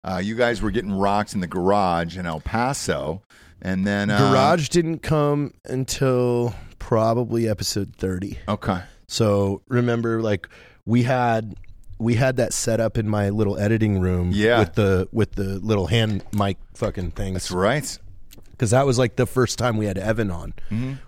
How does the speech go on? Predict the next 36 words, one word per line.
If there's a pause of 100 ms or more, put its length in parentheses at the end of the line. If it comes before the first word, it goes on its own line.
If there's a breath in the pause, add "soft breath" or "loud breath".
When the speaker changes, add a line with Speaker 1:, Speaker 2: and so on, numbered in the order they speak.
Speaker 2:
was
when
we
were,
and
that
was
when
I
came
out
with
the, (800 loud breath)
Giorgio,
that's,
that's
what
it
was,
Speaker 1:
That
Speaker 2:
is
Speaker 1:
was
the
Speaker 2:
I
Speaker 1:
French
Speaker 2:
came,
Speaker 1:
press.
Speaker 2:
I
came
into
the
room
with
a
French
press